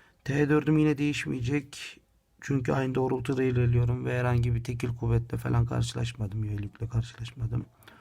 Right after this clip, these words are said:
On kilonewton diyorum artı. N üçüm de aynı şekilde değişmeyecek. Eksi otuz beş kilonewton. Çünkü herhangi bir farklı bir kuvvetle karşılaşmadım. Bakıyorsunuz en yönde başka bir kuvvet yok. Şimdi beşinci kesime geçtik. Yani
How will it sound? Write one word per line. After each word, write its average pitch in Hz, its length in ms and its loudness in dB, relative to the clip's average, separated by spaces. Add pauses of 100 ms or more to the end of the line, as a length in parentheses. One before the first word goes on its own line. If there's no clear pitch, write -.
(380)
On 135 240 4
kilonewton 123 800 0
diyorum 107 280 0
artı. 107 340 -4 (1000)
N 147 200 4
üçüm 120 320 2
de 143 60 0
aynı 127 280 0
şekilde 120 760 -2 (160)
değişmeyecek. 123 600 0
Eksi 127 240 -6
otuz 120 200 -6
beş 120 160 -2
kilonewton. 123 720 2
Çünkü 127 600 -2
herhangi 113 460 2
bir 104 60 -10
farklı 117 360 -4
bir 107 40 -8
kuvvetle 113 440 0
karşılaşmadım. 117 760 -4 (460)
Bakıyorsunuz 123 560 0
en 123 120 6
yönde 107 320 2
başka 113 260 0
bir - 60 -12 (120)
kuvvet 120 280 2
yok. 113 120 -6 (960)
Şimdi 160 300 4
beşinci 156 380 2
kesime 143 360 0
geçtik. 120 440 -4
Yani 135 460 2